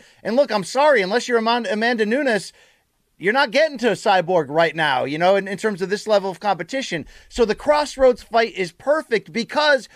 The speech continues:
we don't really know how great Kayla Harrison is she, she's mopped up P F L. But not only is her division, uh, barely a division, the division below one forty-five globally is barely a division. So this is an extreme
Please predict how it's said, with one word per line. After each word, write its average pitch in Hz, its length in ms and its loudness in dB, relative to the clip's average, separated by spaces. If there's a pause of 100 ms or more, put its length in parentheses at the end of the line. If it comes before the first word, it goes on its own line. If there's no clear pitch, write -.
(140)
we 262 300 -2
don't 254 300 2
really 214 320 2
know 202 220 4
how 185 180 2
great 180 280 -4
Kayla 170 260 -4
Harrison 156 400 -4
is 117 340 -8 (360)
she, - 200 -20
she's 214 380 -8
mopped 196 680 -2
up 147 180 0
P 151 160 -4
F 131 180 -2
L. 117 280 -2 (600)
But 214 140 0
not 269 220 2
only 240 300 2
is 190 160 -2
her 208 140 0
division, 170 580 -4 (220)
uh, 143 140 -14
barely 214 420 2
a 165 60 0
division, 147 640 -2 (400)
the 208 120 -8
division 262 420 0
below 302 400 4
one 269 200 2
forty-five 285 680 -2
globally 247 600 2
is 147 120 -6
barely 165 340 2
a 147 60 0
division. 143 480 -6
So 202 180 -4
this - 300 -6
is 190 160 -6
an 175 100 -4
extreme 226 920 -6